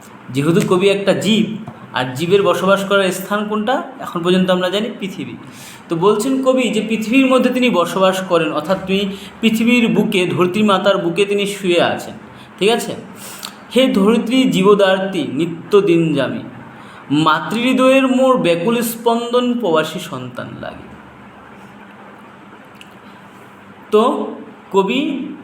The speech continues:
পৃথিবীর বুকে শুয়ে আছেন এবং সেই পৃথিবীকে বলছেন যে,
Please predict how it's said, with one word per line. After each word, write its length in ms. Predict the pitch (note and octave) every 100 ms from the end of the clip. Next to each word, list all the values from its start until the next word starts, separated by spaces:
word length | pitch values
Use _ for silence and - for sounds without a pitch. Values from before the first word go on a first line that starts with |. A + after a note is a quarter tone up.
| - - - - - - - -
পৃথিবীর 520 | A3+ A3+ A#3+ C#4 C4
বুকে 380 | F#3+ G3 A#3+ A#3
শুয়ে 440 | - G#3+ A3+ A#3
আছেন 400 | G#3+ G3+ - E3+ A2 - - - - - - - - - - -
এবং 480 | F3+ G3 G3+ G#3+ F#3+ - - - -
সেই 280 | - B3 B3 B3
পৃথিবীকে 520 | A3+ C4+ C4+ C4+ C#4
বলছেন 600 | G3 B3 C4+ - - D#3 - - - - - - - -
যে, 140 | C#3